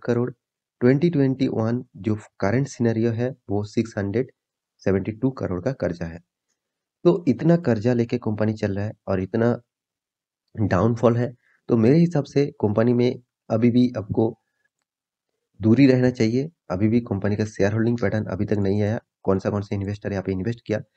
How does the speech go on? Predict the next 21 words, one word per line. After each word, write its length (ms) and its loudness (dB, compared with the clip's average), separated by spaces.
वो 60 6
आपको 360 2
इतना 220 0
जल्दी 220 0
नहीं 200 -2
देखने 240 -6
को 120 -6
मिलेगा, 300 -2
क्योंकि 200 0
कंपनी 340 0
का, 380 -2
अ, 280 -8
हाल 180 0
ही 60 6
में 100 4
लिस्टिंग 280 -2
हुआ 160 -2
है, 100 -6
तो 160 2
इतना 220 -2
जल्दी 360 -2